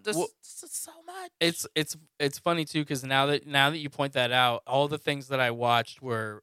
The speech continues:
Speaker 2: uh,
Speaker 1: <laughs>
Speaker 2: filmed pre-pandemic and, or were about society pre-pandemic. Like, I,
Speaker 1: <laughs>
Speaker 2: I'm, like, wondering slightly if that's just, I was just reaching out to the nostalgia of a world that wasn't infected yet.
Speaker 1: I mean, you could be. Like, it
Speaker 2: Wow.
Speaker 1: feel, it, it, I'm,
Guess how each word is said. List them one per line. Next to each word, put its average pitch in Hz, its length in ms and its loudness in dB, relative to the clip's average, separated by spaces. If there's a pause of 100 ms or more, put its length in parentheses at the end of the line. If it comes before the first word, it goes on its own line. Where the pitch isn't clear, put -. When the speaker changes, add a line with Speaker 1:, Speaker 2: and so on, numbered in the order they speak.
Speaker 2:
uh, 113 420 -6
Speaker 1:
<laughs> - 60 -20
Speaker 2:
filmed 123 340 -2
pre-pandemic 107 800 -10 (220)
and, 123 260 -8
or 135 140 2
were 135 220 2
about 135 400 4 (240)
society 127 640 0
pre-pandemic. 131 640 4
Like, - 240 6
I, - 200 8 (200)
Speaker 1:
<laughs> - 200 -6
Speaker 2:
I'm, 170 120 8
like, 175 160 6
wondering 156 680 4
slightly 139 560 0
if 117 120 -6
that's 127 280 -2
just, 139 240 -4
I 127 180 2
was 123 240 -4
just 127 240 -12
reaching 120 420 -10
out 110 180 -8
to - 80 -20
the 113 60 -18
nostalgia 110 680 -4
of 101 100 -6
a - 40 -10
world 107 440 -8
that 107 100 -8
wasn't 104 320 -14
infected 98 600 -16
yet. 92 220 -20 (460)
Speaker 1:
I 190 200 8
mean, 262 320 -2
you 294 160 -6
could 339 380 0
be. 156 240 2
Like, 156 220 6
it 196 140 10
Speaker 2:
Wow. 113 300 8
Speaker 1:
feel, 208 180 6
it, 202 260 4
it, 214 360 4
I'm, 220 240 8